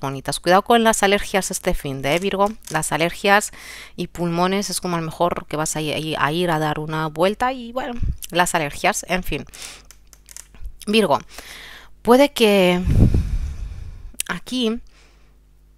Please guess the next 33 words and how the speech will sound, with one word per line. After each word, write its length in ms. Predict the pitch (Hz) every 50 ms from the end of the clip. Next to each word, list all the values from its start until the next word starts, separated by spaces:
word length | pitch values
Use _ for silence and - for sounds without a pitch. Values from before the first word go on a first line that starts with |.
| _ _ _ _ _ - - - - -
aquí 220 | 175 175 - 220
hay 100 | 214 214
alguien 240 | 214 190 185 202 196
realmente 400 | - 180 170 165 165 170 - 196
como 240 | - 190 180 175 -
que 100 | - 180
se 120 | - -
te 160 | - - 165 160 - _ - - - 165 - - - - - - - - - -
va 80 | 175
a 40 | 208
haber 200 | 214 208 202 208
una 200 | 208 202 190 185
situación 460 | - - 214 - 175 165 - - 185 175
en 40 |
la 80 | 175 170
que 120 | - 156
vas 200 | 151 175 - -
a 40 | 190
notar 280 | 185 170 - - 170 170
a 40 | 165
la 100 | 160 151
pareja, 360 | - 156 156 147 - - 180
a 40 | 170
lo 60 | 156
mejor, 340 | 151 - - - 170 - -
o 100 | - 156
tú, 220 | - - 180 170 - - - -
no 140 | 165 160
se 120 | - - 175
aplica 320 | - - 175 - - 170
a 60 | 170
tu 100 | - 175
situación, 540 | - - 170 - 165 160 - - 190 202 214